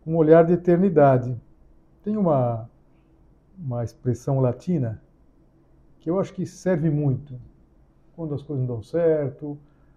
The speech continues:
ou quando a gente acha que alguma coisa, é, foi espetacular e que é a felicidade perfeita e sem fim, é uma frase que eu vou, é,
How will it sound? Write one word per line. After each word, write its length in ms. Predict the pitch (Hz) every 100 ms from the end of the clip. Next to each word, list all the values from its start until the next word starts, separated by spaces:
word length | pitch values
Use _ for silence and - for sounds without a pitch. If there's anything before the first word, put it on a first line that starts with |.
| _ _ -
ou 80 | 196
quando 180 | 277
a 40 | 262
gente 200 | 240 247
acha 180 | 220 -
que 80 |
alguma 240 | 196 202 185
coisa, 800 | - 208 190 185 185 165 147 - _ _ _ 185
é, 540 | 151 147 143 139 139 127
foi 140 | 196
espetacular 1300 | 202 202 190 190 - 143 143 170 170 156 135 113 - _ _ _ _ _
e 80 | 139
que 760 | - 170 160 143 131 127 135 -
é 60 | 139
a 80 | 131
felicidade 480 | 156 151 165 170
perfeita 500 | 160 147 - 180 175
e 20 | 170
sem 280 | - 139
fim, 360 | 120 175 170 131 - _ _ _ _ _ -
é 40 |
uma 120 | 165 170
frase 440 | 190 196 160 180
que 140 | -
eu 140 | 175 170
vou, 640 | 143 170 160 147 143 - _ _ _ _ _ _ _ 135
é, 400 | 131 127 131